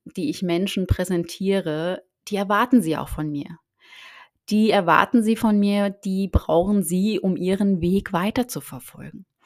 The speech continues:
Und das ist eben die fünf. Ich bin, ähm, sozusagen eine Projektionsfläche. Menschen sehen das in mir. Menschen sehen in mir, ich kann sie unterstützen dabei. Ich kann sie dabei unterstützen, einen Weg zu finden,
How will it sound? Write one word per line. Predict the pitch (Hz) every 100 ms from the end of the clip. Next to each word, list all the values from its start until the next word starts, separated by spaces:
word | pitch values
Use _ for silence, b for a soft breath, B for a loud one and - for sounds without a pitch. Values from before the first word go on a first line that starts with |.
| B B -
Und | 185
das | 190
ist | 196
eben | 185 196
die | 185
fünf. | - 220 214 175 160
Ich | 156 -
bin, | 180 175 175 175 -
ähm, | 175 170 165 165 160
sozusagen | - 170 - 170 165 165 160 165
eine | 165 165
Projektionsfläche. | - 175 175 - 208 254 - - - - -
Menschen | 160 180 - 175
sehen | 196 220
das | 226 -
in | 160
mir. | 156 156 165
Menschen | 165 156 - 185 165
sehen | 165 175 202 220
in | 175 170
mir, | 170 180 202 226 B B B B B B B _
ich | 196 -
kann | 185 175
sie | 147
unterstützen | 165 196 - 285 - 370
dabei. | 240 151 151 - _ _ _ -
Ich | 180 -
kann | - 170 185 214 247 - _
sie | - 185 202
dabei | 233 220 170
unterstützen, | 185 214 - 165 156 - 190 196 247 - _ _ _ _ _ _
einen | - 175 170
Weg | 170 170
zu | 214
finden, | - 180 156 - - 185 233 277 -